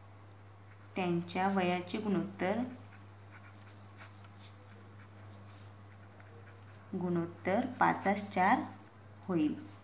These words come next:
अशा पद्धतीची जेव्हा उदाहरणे दिलेली असतात, तेव्हा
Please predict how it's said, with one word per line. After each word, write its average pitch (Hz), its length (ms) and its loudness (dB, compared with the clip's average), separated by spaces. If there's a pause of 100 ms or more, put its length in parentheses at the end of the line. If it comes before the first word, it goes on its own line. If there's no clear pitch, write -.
(640)
अशा 196 200 4
पद्धतीची 240 560 6
जेव्हा 240 240 12
उदाहरणे 202 380 8
दिलेली 190 360 6
असतात, 196 320 6
तेव्हा 196 280 6